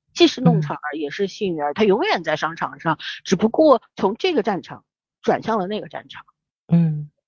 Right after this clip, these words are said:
Speaker 1: 对吧？
Speaker 2: 对，对。大多部分人尝到了权势的滋味是不可能放开的。
Speaker 1: 是。
Speaker 2: <laughs> 嗯。
Speaker 1: 唉，要不然咱们为什么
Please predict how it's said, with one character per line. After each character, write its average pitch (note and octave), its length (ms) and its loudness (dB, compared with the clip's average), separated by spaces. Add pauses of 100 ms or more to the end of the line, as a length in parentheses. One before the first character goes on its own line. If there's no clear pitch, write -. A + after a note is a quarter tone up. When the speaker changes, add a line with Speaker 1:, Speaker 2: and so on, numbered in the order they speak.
(180)
Speaker 1:
对 E3 160 -4
吧？ - 220 -14 (460)
Speaker 2:
对， D3+ 360 4
对。 B2+ 240 -6 (420)
大 C4+ 160 6
多 E3 140 2
部 D#3+ 120 -6
分 D3+ 140 0
人 C#3+ 320 0 (140)
尝 D3 420 -2
到 G3+ 240 6
了 D3 180 0
权 C#3+ 320 -2
势 A#3 200 0
的 F3 100 2
滋 - 220 -6
味 E3+ 160 2
是 F3 80 -4
不 E3 100 0
可 F3+ 200 4
能 D3+ 120 -2
放 F#3 380 0
开 D3+ 340 -6
的。 - 300 -4
Speaker 1:
是。 - 260 0
Speaker 2:
<laughs> - 2250 0
嗯。 F#3 240 -10 (120)
Speaker 1:
唉， G#3+ 120 -2 (800)
要 C4+ 100 2
不 A#3+ 100 6
然 A3+ 220 4
咱 G#3 200 -2
们 A#3 140 -2
为 A3+ 120 4
什 G#3 120 -8
么 G#3 220 0